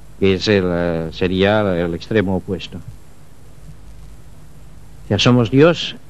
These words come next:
en el sentido de identidad suprema y que esto es una expresión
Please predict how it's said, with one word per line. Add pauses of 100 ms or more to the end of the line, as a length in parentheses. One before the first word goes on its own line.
(100)
en
el
sentido
de
identidad
suprema
y
que
esto
es
una
expresión